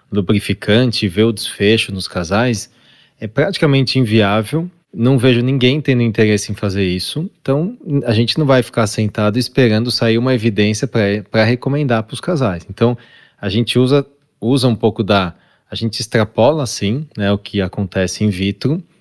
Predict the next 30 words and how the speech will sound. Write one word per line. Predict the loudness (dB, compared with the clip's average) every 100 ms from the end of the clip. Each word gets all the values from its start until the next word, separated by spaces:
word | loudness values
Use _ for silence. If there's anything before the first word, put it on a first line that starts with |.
| _ _
com | -2 2
bom | 4 4
senso, | 2 0 0 -2 -4
com | 0 0
o |
filtro, | -2 -2 2 2 0 -4 -6 _ _ _ -6
né, | -2 0
no | 0
contexto | 0 -2 2 2 0 -2
que |
a | -4
gente | -4 -6 -2
vive, | 2 2 0 -4 -8 _ _ _ _ -12
e | -6
fala, | 0 4 4
"Olha, | 4 2 -2 -10 _ _ _ _ -14
usar | -4 0 2
óleo | 4 2 0
canola | -4 -6 -2 0 0 -2 -6
pra | -6 -4 -6 -8 -10
ter | -6 -4
relação | -4 -6 -2 0 0 -4 _ -18
soa | -6 2 4
meio | 4 0 -2
esquisito, | -2 -2 2 2 0 -10 -14 -6
né, | -4
pra | -4 -4
quem | -2
tá | 2
ouvindo. | 2 2 -2 -4